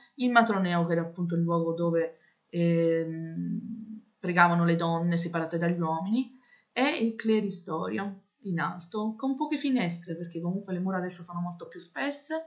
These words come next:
e con poca apertura, e dopo evolveranno nell'arte gotica diversamente, saranno molto più, ci saranno molte più aperture.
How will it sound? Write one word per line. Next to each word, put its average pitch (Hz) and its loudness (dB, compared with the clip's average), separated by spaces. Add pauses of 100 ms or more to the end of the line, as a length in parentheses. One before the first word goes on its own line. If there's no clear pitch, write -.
(360)
e 208 -4
con 185 -4
poca 180 -4
apertura, 170 -6 (380)
e 185 -8
dopo 160 -8
evolveranno 160 -6
nell'arte 156 -8
gotica 156 -10
diversamente, 156 -14 (200)
saranno 156 -8
molto 156 -10
più, 156 -8
ci - -10
saranno 156 -6
molte 156 -12
più 170 -12
aperture. 156 -14